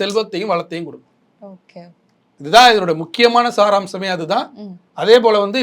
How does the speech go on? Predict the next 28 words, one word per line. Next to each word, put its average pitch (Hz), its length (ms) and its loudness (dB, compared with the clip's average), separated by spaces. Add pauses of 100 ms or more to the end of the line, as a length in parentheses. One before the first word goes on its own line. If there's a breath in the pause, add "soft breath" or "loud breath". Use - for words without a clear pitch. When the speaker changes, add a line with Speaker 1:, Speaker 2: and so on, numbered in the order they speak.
Speaker 1:
விநாயகர் 226 540 2
சதுர்த்தி 233 520 -2
என்பது 196 320 -6 (220)
விநாயகர் 208 520 -2
பெருமானுடைய 175 520 -8
பர்த்டேவை 202 480 -2 (340 loud breath)
நம்ம 143 160 -12 (120)
எந்த 196 240 -8
அளவுக்கு 247 220 -2 (100)
கொண்டாடுறோமோ 185 520 -2 (360 soft breath)
அந்த 185 240 -6
அளவுக்கு 220 380 0 (500)
அனைவருடைய 180 340 -4 (100)
வாழ்க்கையும் 190 560 0
சுகமாக 185 440 -2
இருக்கும். 240 280 -6 (340 soft breath)
குடிப்பழக்கத்தில் 254 840 0
நீக்கக்கூடிய 214 520 -4
ஒரு 165 120 -10
விநாயகர் 180 420 -4
பெருமான், 214 340 -2 (600)
ஐ - 20 4 (100)
கியூ 269 180 -4
பவரை 208 280 2
அதிகப்படுத்தக்கூடியவர். 185 960 -6 (240 soft breath)
அதே 180 160 -6
மாதிரி 233 140 0 (160)
ஞானி 240 260 4